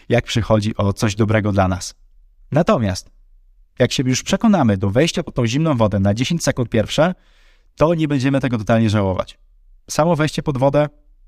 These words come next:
okropieństwo, ale jak już z niej wychodzimy, to się czujemy jak młodzi bogowie. A przynajmniej młodzi bogowie, którzy byli zlani zimną wodą.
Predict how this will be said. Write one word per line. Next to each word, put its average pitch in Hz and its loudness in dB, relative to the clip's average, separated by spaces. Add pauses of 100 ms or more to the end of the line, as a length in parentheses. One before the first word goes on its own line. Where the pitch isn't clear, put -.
(280)
okropieństwo, 120 0 (280)
ale 117 0
jak 120 0
już 110 0
z - -14
niej 117 2
wychodzimy, 123 0 (800)
to 143 2
się 151 -2
czujemy 127 2
jak 110 -2
młodzi 107 2
bogowie. 95 -4 (640)
A 110 -6
przynajmniej 123 0
młodzi 117 2
bogowie, 110 0
którzy 104 -4
byli 104 0
zlani 101 2
zimną 98 0
wodą. 92 -2